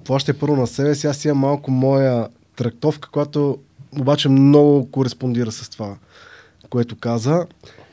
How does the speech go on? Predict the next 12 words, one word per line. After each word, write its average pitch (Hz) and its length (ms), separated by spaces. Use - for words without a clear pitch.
Ако 131 220
ние 175 140
си - 180
представим, 170 400
че 147 120
ние 151 140
сме 156 140
фирма, 113 380
не 151 100
сме 202 220
човек, 98 500
а, 113 460